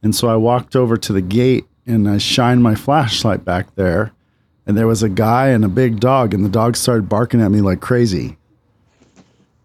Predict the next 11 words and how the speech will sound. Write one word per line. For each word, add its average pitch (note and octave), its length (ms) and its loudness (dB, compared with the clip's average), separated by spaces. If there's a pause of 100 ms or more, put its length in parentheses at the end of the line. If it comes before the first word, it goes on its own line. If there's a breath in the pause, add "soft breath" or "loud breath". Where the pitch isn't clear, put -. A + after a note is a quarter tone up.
So G#2+ 640 0 (320)
the A#2 100 0
back B2+ 380 0
house, A#2 680 0 (720)
that A#2+ 260 2
is C3 160 2
an B2 80 4
alive, A2 480 2
real G#2 180 2
dog. F#2 460 0 (720)
Um, F#2+ 680 0